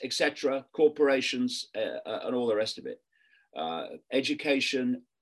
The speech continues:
everything, who have no clue, um, that, um,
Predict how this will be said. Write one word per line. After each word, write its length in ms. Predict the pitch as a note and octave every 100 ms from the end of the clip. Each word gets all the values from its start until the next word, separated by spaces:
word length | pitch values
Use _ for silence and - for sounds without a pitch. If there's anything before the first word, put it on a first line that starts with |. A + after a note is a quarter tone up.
| -
everything, 480 | C#3 A2 - - - _ _ _ _
who 120 | C#3 D#3
have 240 | F3+ C#3
no 280 | E3 E3 D3+
clue, 720 | - - F#3 A3+ G3 C#3 B2 - _ _ _ _ _ _ _ _ G#2
um, 380 | G#2 G2 F2 -
that, 320 | G2 A#2 G2+ - -
um, 380 | F#2 E2 D#2